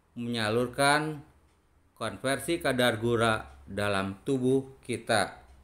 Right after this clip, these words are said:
Buah jambu air pun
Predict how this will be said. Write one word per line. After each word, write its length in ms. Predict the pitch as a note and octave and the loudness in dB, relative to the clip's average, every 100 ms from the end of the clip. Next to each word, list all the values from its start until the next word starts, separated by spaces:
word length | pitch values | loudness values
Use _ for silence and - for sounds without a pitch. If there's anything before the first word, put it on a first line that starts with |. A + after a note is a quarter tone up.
| _ _ _ _ _ _ _ _ _ _ _ _ _ _ _ _ _ _ _ _ _ _ - - - - _ _ _ _ - - _ _ _ _ - | _ _ _ _ _ _ _ _ _ _ _ _ _ _ _ _ _ _ _ _ _ _ -20 -20 -20 -20 _ _ _ _ -20 -20 _ _ _ _ -14
Buah 400 | G2 G#2+ A#2 A2+ | -2 0 0 2
jambu 480 | A#2+ A#2+ A#2 G#2+ G2 | 2 2 0 0 4
air 320 | A#2+ C3+ C3+ | 6 6 2
pun 560 | - E3 F#3 G3+ G3+ | 0 4 4 2 -4